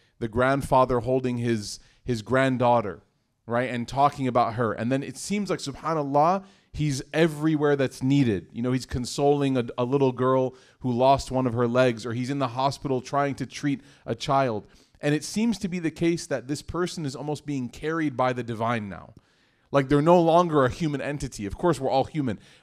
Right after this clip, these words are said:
But rather, their aid is so clear, so clearly being given to them by Allah. And the way that Al-Izz bin Abdus Salam explains that is he says, "Look, because sabr opens doors." And when you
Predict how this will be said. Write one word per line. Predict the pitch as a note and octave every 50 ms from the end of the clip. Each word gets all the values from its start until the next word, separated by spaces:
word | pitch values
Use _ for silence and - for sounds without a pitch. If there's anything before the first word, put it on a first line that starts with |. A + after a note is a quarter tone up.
| _
But | - D3 C#3
rather, | C3+ C#3+ D#3 F3 F#3+ F3+ F#3 F3
their | E3 D#3 D3 C#3 C#3+ -
aid | D3+ D#3+ F3 F#3 F#3+ F#3 E3+ -
is | C#3+ C#3+ -
so | - - - - - F3 F#3 F3+ -
clear, | - - - - D#3+ E3 F3 E3+ D#3+ D3+ C#3 A2+ F#2 - - _ _ _ _ _
so | - - F#3+ F3
clearly | F#3 - - F3+ G3 G#3 A3 G#3 G3+ F#3+
being | D#3 F3+ E3+ D#3 C#3+
given | D3+ F3 E3+ F#3 E3
to | C3+ D3
them | D3+ D3 C3+
by | C#3 C#3
Allah. | - B2+ B2+ B2+ D3 F3 F#3+ E3 C3 A#2+ - - - _ _
And | - D3 D3+ C#3+
the | D#3
way | D3+ F3 G3+ G#3+
that | G#3+ G3 F#3
Al-Izz | E3 D3+ D#3 C#3 D#3 F#3 E3+ E3
bin | C#3+ C#3+ D3
Abdus | D3 D3 D3 D3 C#3+
Salam | - - D3+ D#3+ D#3+ D#3
explains | - - - - F3+ G3+ A#3 A3 F3
that | E3 C3
is | C3+ B2+
he | C#3+ E3
says, | D3+ - F3 D#3 D3
"Look, | F#3 G#3+ E3 A2+ - - _ _ _ _ - C3
because | C#3+ D3 - - E3 D3+ -
sabr | - - - G3 G#3 G3+ F#3 F#3+ F#3 F3+
opens | - D#3 E3+ F3 E3+ - D#3+ C3+ C3 A2 G#2+
doors." | G#2+ G#2 C3 C#3 C#3+ C3+ G2+ - - - - - - - _ _ _ _ _ _ _ _ _ _ _ _ _ _
And | D#3 D3 C#3+
when | D3 D#3 D3
you | C#3 D3+ E3+ E3 D#3